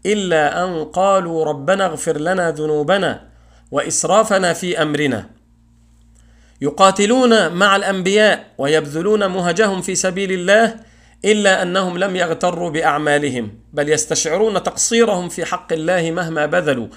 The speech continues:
وهذا من أعلى مقامات العبودية. ومن كان شأنه دوام النظر إلى التقصير أكثر من النظر إلى الطاعة، فحري به أن يرتقي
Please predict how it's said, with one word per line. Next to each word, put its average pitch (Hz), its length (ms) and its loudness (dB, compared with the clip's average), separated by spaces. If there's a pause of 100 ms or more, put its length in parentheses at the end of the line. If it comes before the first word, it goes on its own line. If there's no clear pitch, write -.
(220)
وهذا 196 360 2
من 180 280 -4
أعلى 214 380 4
مقامات 175 480 -2
العبودية. 143 680 0 (200)
ومن 135 240 0
كان 175 320 2
شأنه 147 640 0 (240)
دوام 190 640 6
النظر 160 600 2
إلى 147 240 0
التقصير 160 720 -2
أكثر 165 320 -2
من 151 140 -2
النظر 180 380 0
إلى 208 180 -4
الطاعة، 226 480 -2 (160)
فحري 160 400 0
به 156 420 -2
أن 143 80 -2
يرتقي 151 640 -2